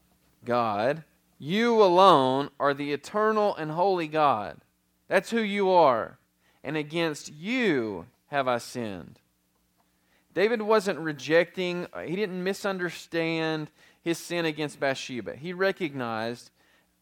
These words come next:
"I've done Bathsheba wrong." He didn't fail to recognize that, "I've done Uriah wrong." Yeah, I sent Uriah to the front lines. Yes, I sinned against Uriah. But David recognized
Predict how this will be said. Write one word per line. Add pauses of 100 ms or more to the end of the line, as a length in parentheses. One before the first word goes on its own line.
(100)
"I've
done
Bathsheba
wrong." (1300)
He
didn't
fail
to
recognize
that,
"I've
done
Uriah
wrong." (200)
Yeah,
I
sent
Uriah
to
the
front
lines.
Yes,
I
sinned
against
Uriah. (340)
But
David
recognized